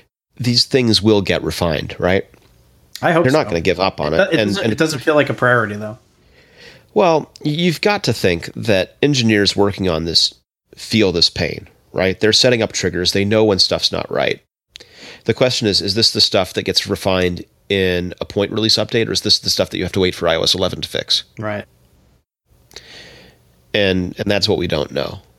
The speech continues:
Speaker 1: Let's, let's keep going. So we, we had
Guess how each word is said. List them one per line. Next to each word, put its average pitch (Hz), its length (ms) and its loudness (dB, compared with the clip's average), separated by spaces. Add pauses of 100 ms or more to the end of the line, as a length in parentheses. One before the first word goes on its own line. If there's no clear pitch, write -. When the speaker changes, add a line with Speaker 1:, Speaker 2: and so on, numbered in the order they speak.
(2500)
Speaker 1:
Let's, - 320 0
let's 202 160 0
keep 135 220 -2
going. 87 300 2
So 117 420 2 (920)
we, 160 140 2
we 170 160 0
had 214 260 2